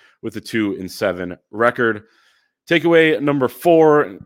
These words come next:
couple more quick ones here. It's on.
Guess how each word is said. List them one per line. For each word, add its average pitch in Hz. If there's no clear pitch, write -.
couple 156
more 139
quick 147
ones 127
here. 131
It's 123
on. 95